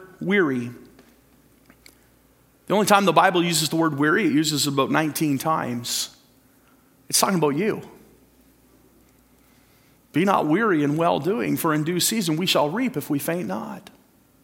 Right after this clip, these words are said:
Never about Jesus Christ. I looked up another word. I looked up the past tense, wearied.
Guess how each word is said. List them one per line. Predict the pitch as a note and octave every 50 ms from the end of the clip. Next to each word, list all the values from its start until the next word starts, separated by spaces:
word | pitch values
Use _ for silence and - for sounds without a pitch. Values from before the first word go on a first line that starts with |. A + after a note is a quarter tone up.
| _ _ _ _ _ _ _ _ _ _ _ _ _ _ _ _ _
Never | C3 B2+ C3 C#3 D#3 F#3 A3+ A3+ F#3+ D3+
about | C3+ C3 B2+ B2 -
Jesus | - C#3+ C#3 C#3+ D#3+ D3 -
Christ. | - F#3+ A#3+ A3+ - D#2 - - - - - - _ _ _ _ _ _ _ _ _ _ _ _ _ _ _ _ _ _ _ _ _ _ - - - - - - - -
I | E3 F#3
looked | G#3 B3+ A#3+ B3+
up | A3 E3+
another | F#3+ F#3+ G3 A3 B3+
word. | G3+ D#3 D3+ D3 - G3 - - - - - - - - _ _ _ _ _ - - _ -
I | - F3
looked | F3+ F#3 F3+ G3
up | F#3 E3+ - -
the | D#3+
past | - - A3+ - - - - -
tense, | E3 D3+ D#3+ D#3+ -
wearied. | E3 D3+ E3+ G3+ G3 E3 C3 A#2+ A#2+ A#2 A#2+ B2